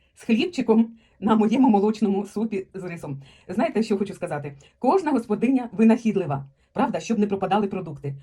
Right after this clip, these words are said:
Ну, і я вирішила, м, свій молочний суп використати у вигляді хлібу. Що хочу сказати? Хліб, звісно, вийшов.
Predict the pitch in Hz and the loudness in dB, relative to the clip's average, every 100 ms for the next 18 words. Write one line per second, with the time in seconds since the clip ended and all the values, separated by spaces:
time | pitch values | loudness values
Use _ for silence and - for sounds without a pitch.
0 | _ _ 247 381 220 233 226 226 208 175 | _ _ -6 0 2 4 4 2 2 -2
1 | - _ _ - 175 165 190 233 214 240 | -4 _ _ -18 -14 -8 0 2 2 2
2 | 196 185 285 - - - 165 247 302 277 | -2 -2 -6 -8 -20 -6 -2 0 0 -2
3 | - 285 294 - - 233 226 - 277 262 | -2 -6 -6 -12 -4 0 2 2 0 0
4 | 240 214 165 156 _ - 392 359 269 247 | 2 2 0 -12 _ -4 -2 0 -2 -2
5 | 214 143 143 226 370 240 302 294 240 226 | -2 -2 -6 -4 -2 -2 -2 -4 -2 0
6 | 208 185 208 | 0 -4 -8